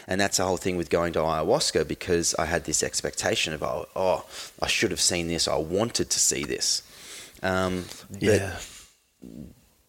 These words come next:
Speaker 1: but everything that you need to see right now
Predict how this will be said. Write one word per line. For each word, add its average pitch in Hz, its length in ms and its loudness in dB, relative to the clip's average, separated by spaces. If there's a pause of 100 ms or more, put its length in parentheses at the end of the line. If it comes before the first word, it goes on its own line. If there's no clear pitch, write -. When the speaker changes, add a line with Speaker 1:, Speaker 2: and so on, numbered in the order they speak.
(380)
Speaker 1:
but 110 140 -2
everything 113 640 2
that 101 180 4
you 98 160 -2
need 98 320 2
to - 100 0
see 101 340 4
right 90 320 2
now 90 420 0